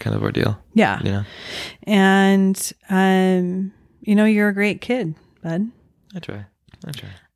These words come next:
Speaker 2: I know you do. There's a lot of things that you just came, came with that are natural.
Speaker 1: Yeah.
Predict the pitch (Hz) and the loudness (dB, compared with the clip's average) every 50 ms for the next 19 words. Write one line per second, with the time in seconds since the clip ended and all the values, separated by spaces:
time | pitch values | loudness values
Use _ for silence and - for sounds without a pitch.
0 | - 190 190 185 185 185 202 233 233 196 175 190 - - 160 170 190 190 - 214 | -2 2 2 4 4 2 2 2 0 -2 -4 -6 -10 -12 -12 -12 -12 -8 -4 0
1 | 202 202 202 202 202 196 208 208 - 214 208 214 185 190 180 202 196 180 190 185 | 2 2 4 4 4 4 2 2 4 4 4 4 4 2 0 0 0 0 0 -2
2 | - - - 190 185 185 185 185 185 185 180 165 180 - - - 180 180 175 165 | -2 -2 0 2 2 4 4 2 2 0 -2 -4 -8 -8 -4 -2 0 0 0 -2
3 | 151 175 175 - - 151 170 180 180 175 160 160 165 165 - - 165 143 143 147 | -2 -4 -6 -6 -6 -6 -4 -2 -2 -2 -4 -4 -6 -10 -12 -12 -12 -10 -8 -6
4 | 165 190 190 - 98 98 | -6 -6 -6 -8 -10 -12